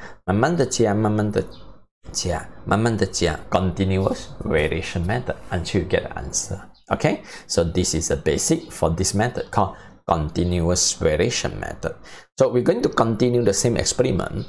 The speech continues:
with our notes 啊，用我们的notes，我们看仔细一点点，because we, we need to write the answer in exam，所以我们必须看得更仔细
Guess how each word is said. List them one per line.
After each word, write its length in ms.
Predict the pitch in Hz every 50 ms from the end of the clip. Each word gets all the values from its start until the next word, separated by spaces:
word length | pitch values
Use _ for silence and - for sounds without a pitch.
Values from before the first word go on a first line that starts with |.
| - - -
with 180 | 92 - -
our 140 | - 76 78
notes 360 | 80 82 98 101 - - - 104
啊， 80 | 101 101
用 140 | 113 135 147
我 80 | 107 82
们 80 | 85
的 80 | 92 92
notes， 400 | 92 98 92 82 - - - -
我 100 | - 87
们 140 | 82 85 92
看 240 | - - 160 160 160 -
仔 320 | - - - - 87 80 76
细 220 | - - - 107
一 120 | - - 95
点 240 | - - 71 78
点， 220 | 82 - 73 64 57 -
because 280 | - - - 120 110 -
we, 180 | - 87 87 87 - - 107 90 - -
we 140 | 95 104 123
need 160 | 165 202 -
to 80 | 117 101
write 240 | 101 110 113 - -
the 100 | - -
answer 400 | - 120 127 127 - - 127 - -
in 120 | - -
exam， 540 | - - - - - 107 98 73 69 85 101 - - - - - -
所 140 | - - 87
以 40 | 82
我 40 | 82
们 200 | 82 82 82 - - -
必 120 | 123 117
须 180 | - - - -
看 240 | - - 160 147
得 80 | - 98
更 380 | - - - 165 160 131 104 -
仔 200 | - - - -
细 280 | - - - - -